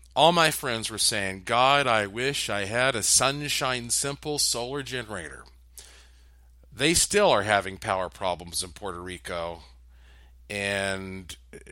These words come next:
if they get hit by another hurricane, who knows what's gonna happen? Well, you know, I created the Sunshine Simple solar generator company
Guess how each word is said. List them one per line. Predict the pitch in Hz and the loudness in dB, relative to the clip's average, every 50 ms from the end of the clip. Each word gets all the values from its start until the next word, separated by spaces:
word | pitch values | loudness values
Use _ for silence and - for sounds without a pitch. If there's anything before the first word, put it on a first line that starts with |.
| - - 50 | -18 -16 -14
if | - - 107 - | -12 -12 -10 -6
they | 117 117 131 | -4 -4 -2
get | 135 147 127 | 0 0 -2
hit | 104 127 127 104 | -2 -2 -4 0
by | 107 107 101 | 2 2 2
another | 98 107 120 113 110 98 | 2 0 -2 -2 -4 -4
hurricane, | 95 107 101 101 98 - 107 98 95 95 90 | -4 -4 -4 -4 -4 -4 -6 -8 -8 -8 -10
who | 87 113 123 123 | -10 -10 -8 -8
knows | 120 117 113 101 101 | -6 -6 -6 -8 -8
what's | 101 95 - | -8 -6 -6
gonna | - 104 98 95 | -6 -6 -6 -8
happen? | 90 101 101 92 - - 82 82 | -6 -4 -4 -4 -4 -8 -14 -10
Well, | 92 104 110 110 | -6 -4 -4 -2
you | 110 117 | -2 -2
know, | 120 123 110 | -2 2 4
I | 127 170 196 | 6 6 6
created | - - - 160 147 151 156 151 139 117 104 101 101 95 95 - - - - - - - - - - | 4 0 -4 0 2 4 4 4 4 2 2 -2 -6 -18 -20 -20 -20 -20 -20 -20 -20 -20 -20 -20 -8
the | - 104 | 0 2
Sunshine | - - 139 135 135 131 - - 139 120 120 120 117 | 2 2 2 0 0 0 0 0 2 0 0 0 0
Simple | 107 - 139 135 117 - 117 107 98 - | 0 0 0 -2 -4 -6 -8 -8 -4 -2
solar | - - - 131 127 123 120 113 110 104 | 0 2 2 0 0 -2 -2 -2 -4 -4
generator | 92 - 117 117 117 110 107 101 98 92 92 | -4 -4 -4 -4 -4 -2 -4 -4 -4 -6 -8
company | - - 127 127 127 - - 92 87 85 82 | -8 -4 -4 -4 -4 -4 -6 -10 -10 -10 -12